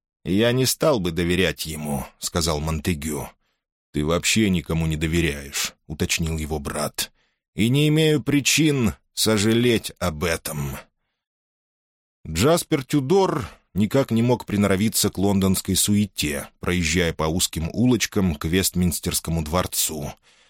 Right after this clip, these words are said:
Предыдущие четырнадцать лет своей жизни он провёл во Франции и Фландрии, добывая себе пропитание солдатским трудом,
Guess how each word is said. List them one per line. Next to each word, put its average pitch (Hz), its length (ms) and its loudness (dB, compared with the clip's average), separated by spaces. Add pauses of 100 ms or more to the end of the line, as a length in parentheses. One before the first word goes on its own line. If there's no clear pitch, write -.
(200)
Предыдущие 131 600 2
четырнадцать 127 680 0
лет 143 260 4
своей 120 340 2
жизни 113 640 2
он 87 180 0
провёл 101 280 2
во 87 160 2
Франции 113 640 0
и 110 80 2
Фландрии, 82 800 0 (120)
добывая 85 400 0
себе 80 280 0
пропитание 98 580 0
солдатским 82 640 -2
трудом, 110 500 0